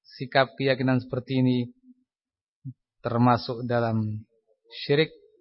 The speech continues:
Oh ya, tidak syirik ya. <laughs> Cuma yang jelas ini nggak benar, ini, eh, ungkapan yang sangat jauh dari agama, ya.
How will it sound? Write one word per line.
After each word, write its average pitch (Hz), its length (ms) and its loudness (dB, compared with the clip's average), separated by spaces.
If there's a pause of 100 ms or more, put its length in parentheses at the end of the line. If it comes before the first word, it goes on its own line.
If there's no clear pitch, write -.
(480)
Oh 107 200 -4
ya, 117 200 2
tidak 120 260 -2
syirik 135 400 0
ya. 123 140 0 (840)
<laughs> - 1040 -20
Cuma 160 240 8
yang 170 180 2
jelas 175 200 6
ini 185 120 -2
nggak 156 200 4
benar, 160 280 6
ini, 156 400 2 (840)
eh, 135 260 6
ungkapan 139 520 6
yang 131 180 6 (140)
sangat 135 400 2
jauh 135 260 6
dari 131 420 2 (360)
agama, 117 480 4 (420)
ya. 117 300 -2